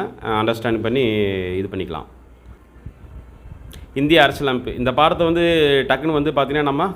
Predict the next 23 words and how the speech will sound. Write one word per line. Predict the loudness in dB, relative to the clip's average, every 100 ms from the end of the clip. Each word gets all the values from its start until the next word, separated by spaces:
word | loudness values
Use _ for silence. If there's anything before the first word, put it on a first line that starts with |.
| -4
சும்மா | -2 2
வாட்ச் | 2 2
விட்டு | -4 -2
போயிடலாம், | 0 0 -2 -2
என்னென்ன | -2 0 0
இருக்குன்னு | 0 0
சொல்லிட்டு | 0 -2 -2
நம்ம | -2 -4 -12 -20 -4 2
வாட்ச் | 2 2
விட்டு | 0 0 2 -2 -6
சீக்கிரம், | -8 -8 -2
சீக்கிரம் | 0 2 4
ரீடிங் | 4 2
பண்ணி | 2 0
போயிடலாங்க. | -2 -2 -4 -8 -16 -20 -20 -20 -20 -20 -20 -20 -20 -20 -20 -20 -20 -20 -20 -20 -20 _ _ _ _ _
இப்போ | 4 6
அறிமுகத்துல | 6 4 4 4 2 0
சொல்லியிருக்காங்க, | -4 -2 -2 -2 -4 -8 -18 -20 -20 _ -20 -20 _ -2
அதாவது | 4 6 6 4 4
ஒரு | 4 4
நாட்டின் | 4 4 2 2
நிர்வாகம் | 4 4 4 2
வந்து | 2